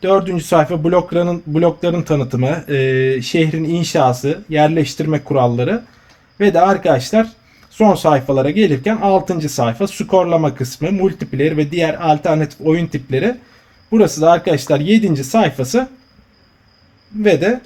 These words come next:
yok sekizinci sayfa mı oluyor? Evet. Bir, iki, üç, dört, beş, altı, yedi,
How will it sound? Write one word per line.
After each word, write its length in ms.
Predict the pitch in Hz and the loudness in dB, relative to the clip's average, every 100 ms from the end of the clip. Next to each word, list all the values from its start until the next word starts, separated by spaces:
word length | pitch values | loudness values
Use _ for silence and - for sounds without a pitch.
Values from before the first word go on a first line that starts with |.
| _ - | _ -6
yok 180 | 123 - | -6 -2
sekizinci 440 | 156 156 220 240 | -4 0 0 2
sayfa 320 | - 160 147 | 2 2 0
mı 120 | 127 | -2
oluyor? 180 | 110 120 | -2 2
Evet. 220 | 165 120 - _ - _ _ _ - _ _ 151 | 2 2 -4 _ -20 _ _ _ -20 _ _ -2
Bir, 340 | 175 220 220 147 | 4 4 4 -4
iki, 300 | 143 127 190 | -8 -8 -2
üç, 440 | 208 202 - - - _ _ _ _ _ | -2 -2 -6 -12 -18 _ _ _ _ _
dört, 320 | 151 - - 147 | 2 2 0 0
beş, 480 | 190 180 - - - _ _ _ _ _ _ _ _ _ _ _ _ _ _ _ _ | 2 2 0 -8 -14 _ _ _ _ _ _ _ _ _ _ _ _ _ _ _ _
altı, 400 | 190 208 151 - | 2 2 2 -2
yedi, 460 | 127 208 196 254 | 0 2 2 0